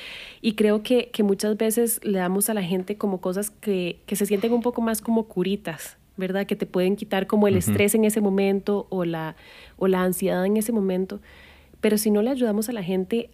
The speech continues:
Speaker 1: a verdaderamente poner sus ojos en Jesús y cómo en medio de esta circunstancia podemos verlo a Él, podemos contemplarlo, podemos, eh, aprender de Él,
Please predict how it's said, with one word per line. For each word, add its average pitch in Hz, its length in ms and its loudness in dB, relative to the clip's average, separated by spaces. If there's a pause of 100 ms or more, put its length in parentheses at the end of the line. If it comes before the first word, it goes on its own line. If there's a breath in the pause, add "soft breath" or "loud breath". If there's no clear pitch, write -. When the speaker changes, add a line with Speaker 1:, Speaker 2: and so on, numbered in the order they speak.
Speaker 1:
a 175 320 -6 (400)
verdaderamente 185 760 0
poner 180 260 -2
sus 208 220 -4
ojos 233 300 0
en 220 80 0
Jesús 185 480 -4
y - 80 -8
cómo 190 240 0
en 233 140 0
medio 233 320 0
de 226 80 -2
esta 220 180 -6
circunstancia 190 680 -4
podemos 180 440 0
verlo 208 460 2
a 165 80 -8
Él, 170 220 -6
podemos 175 460 -6
contemplarlo, 190 960 -2
podemos, 175 500 -8 (760 loud breath)
eh, 170 360 -4 (380)
aprender 190 760 0
de 175 320 -4
Él, 208 160 -8